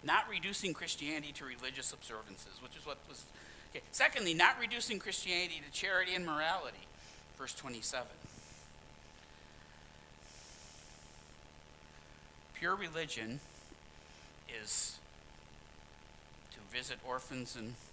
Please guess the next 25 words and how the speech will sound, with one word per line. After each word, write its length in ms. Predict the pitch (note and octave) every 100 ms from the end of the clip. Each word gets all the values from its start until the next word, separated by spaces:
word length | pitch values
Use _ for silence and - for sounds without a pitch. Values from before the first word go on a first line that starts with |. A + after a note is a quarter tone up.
| - -
widows 300 | B2 B2 A#2+
in 80 | B2
their 140 | A2+
distress 720 | A2 A2 - A#2+ C3 - - - - - - - - - - A2
and, 200 | G#2+ G#2
uh, 20 | G2 - - -
keep 180 | C3 -
yourself 520 | B2 - A#2+ A#2 -
unstained 640 | A#2 A#2 - - A#2 A#2
by 120 | A2 G#2+
the 100 | G#2 G2
world. 280 | A2 G2+ F2 - - - D2+ - - - - - - - - - - -
There's 160 | B2 B2
a 60 |
common 640 | - - G3+ A3 A#3+ A3+ G#3
reduction 720 | F#3+ - D#3+ - - A2+ A2+
that 120 | A#2
takes 240 | - C3+ -
place 560 | - C3 A#2+ - - - - -
in 120 | A#2+
churches 500 | A2+ D#3+ D3 - G#2+
all 460 | A#2+ C3 D3+ D3+ D3+
across 420 | D3 C#3+ C3+ C3
the 100 | -
land. 200 | B2 A2+